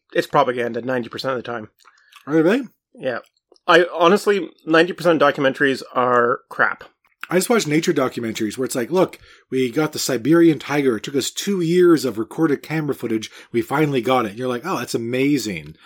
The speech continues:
Speaker 1: Yeah.
Speaker 2: But other documentaries that are about, like, uh, although I did like those ones that, that, um, that guy did, that guy from Kazakhstan, that Borat guy.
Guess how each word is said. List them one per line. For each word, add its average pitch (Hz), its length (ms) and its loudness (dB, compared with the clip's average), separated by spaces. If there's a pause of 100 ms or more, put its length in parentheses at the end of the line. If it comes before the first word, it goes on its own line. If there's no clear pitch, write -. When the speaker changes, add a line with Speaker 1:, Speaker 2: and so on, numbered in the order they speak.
Speaker 1:
Yeah. 135 160 -2
Speaker 2:
But 143 120 0
other 170 180 2
documentaries 165 640 0
that 151 80 2
are - 20 4
about, 131 280 2
like, 117 360 -6 (640)
uh, 131 180 -4
although 170 320 4 (180)
I 160 60 -4
did 277 200 4
like 349 180 4
those 185 260 2
ones 151 320 -2
that, 151 160 0
that, 147 260 0
um, 117 440 -6 (520)
that 139 280 -4
guy 151 260 2
did, 117 320 0
that 120 160 -6
guy 143 160 -2
from 139 120 -10
Kazakhstan, 139 680 -4
that 113 180 -12
Borat 160 340 -2
guy. 208 380 -4